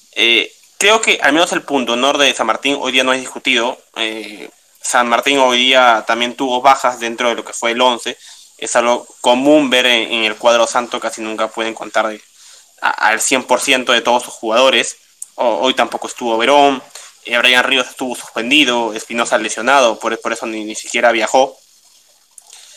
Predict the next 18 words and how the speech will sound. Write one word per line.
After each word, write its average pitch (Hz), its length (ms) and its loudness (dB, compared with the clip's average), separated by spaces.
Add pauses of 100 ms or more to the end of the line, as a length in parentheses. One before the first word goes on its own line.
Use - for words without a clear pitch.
(340)
Eh, 123 640 4 (180)
en, 151 260 2
y 156 160 4
en 160 120 2
tanto, 220 280 4
Huanca-, 156 340 4
Huancayo 139 340 2
salió 143 240 -2
con 143 120 -2
un 139 220 -2
cuatro 151 420 6
trapecio 117 500 0
dos, 143 300 2
con 110 220 -16
Zamudio 120 840 -4
en 107 220 -4
el 117 120 -2
arco. 127 440 2